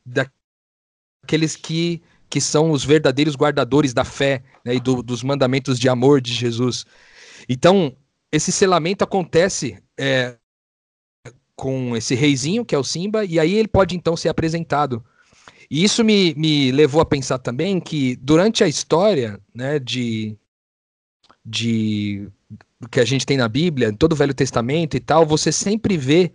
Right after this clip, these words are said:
desde que um re-, o primeiro rei foi estabelecido, né, no caso Saul, é, foi o primeiro rei, porque até então o povo pediu um rei, Deus deu um, deu, deu um rei pra eles, mas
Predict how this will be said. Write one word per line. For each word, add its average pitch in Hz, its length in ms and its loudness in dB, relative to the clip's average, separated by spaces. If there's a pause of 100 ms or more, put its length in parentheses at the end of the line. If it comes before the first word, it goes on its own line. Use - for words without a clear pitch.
(360)
desde 185 480 4
que - 160 -4
um 196 120 0
re-, 117 200 -6
o 160 80 0
primeiro 175 340 4
rei 156 240 2
foi 156 180 -2
estabelecido, 135 880 -2
né, 151 220 -10 (460)
no 120 100 -4
caso 127 320 0
Saul, 135 580 2 (560)
é, 120 180 -4
foi 131 160 0
o 135 60 4
primeiro 135 320 -2
rei, 147 240 0
porque - 180 -4
até 131 160 0
então 151 460 -2 (100)
o 143 80 -8
povo 180 220 2
pediu 151 340 -4
um 156 80 0
rei, 151 280 -2
Deus 147 280 -2
deu 147 140 -2
um, 147 60 -4
deu, 139 320 -2
deu 135 460 0
um 135 100 -6
rei 127 180 -4
pra 127 180 -4
eles, 170 220 0
mas 143 300 -2